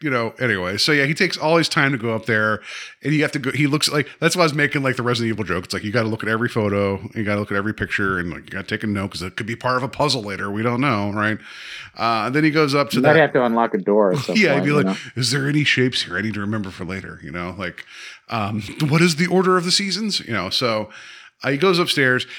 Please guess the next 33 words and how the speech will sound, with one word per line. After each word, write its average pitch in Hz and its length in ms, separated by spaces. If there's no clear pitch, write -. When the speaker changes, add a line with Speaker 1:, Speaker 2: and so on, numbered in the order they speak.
Speaker 1:
and 185 180
I 262 220
mis-, 208 420
I 170 100
misheard 180 440
this, 120 540
um, 123 360
when, 135 460
um, 117 480
he 143 160
was 135 140
given 156 260
the 127 80
challenge 120 500
where 120 300
I 131 60
heard 156 160
the 131 80
statement 139 320
of, 117 80
like, 123 160
"There 185 100
are 165 180
several 160 520
patients 131 440
upstairs." 104 540
I 190 200
read 160 280
that 139 140
as 123 100
seven. 90 720
I'm 147 120
like, 151 280